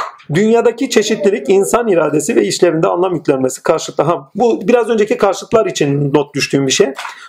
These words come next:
Doğadaki çeşitlilik, insanın iradesi ve işlevinde anlam yüklemesi üzere. Bakın bu çok önemli. Dünyadaki çeşitlilik,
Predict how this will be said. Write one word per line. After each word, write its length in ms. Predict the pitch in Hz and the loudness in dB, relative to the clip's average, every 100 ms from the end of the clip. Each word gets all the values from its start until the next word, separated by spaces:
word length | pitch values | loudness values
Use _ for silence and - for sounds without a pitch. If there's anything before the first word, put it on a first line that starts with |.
| - | 0
Doğadaki 480 | 190 208 220 240 294 | 2 2 0 -2 0
çeşitlilik, 540 | 185 180 151 190 302 - _ _ _ - | -2 -2 0 0 0 -8 _ _ _ 0
insanın 580 | 196 202 226 233 277 | 0 2 0 0 0
iradesi 680 | 185 196 190 190 - 277 294 | 2 2 2 0 0 -2 0
ve 80 | 196 | 0
işlevinde 600 | - 180 196 190 196 202 | 0 0 2 2 2 2
anlam 440 | 185 165 175 247 277 | 0 -2 0 0 -2
yüklemesi 480 | - 165 139 - | 0 0 0 -2
üzere. 400 | 135 123 127 190 - _ | 0 2 2 -2 -8 _
Bakın 220 | 185 180 | -2 0
bu 60 | 170 | 0
çok 200 | 196 165 | 2 2
önemli. 380 | 123 113 123 - | 0 -4 -6 -2
Dünyadaki 520 | 165 180 185 185 269 | 2 2 2 0 -2
çeşitlilik, 600 | - - - 131 143 - | -2 -2 -2 0 0 -2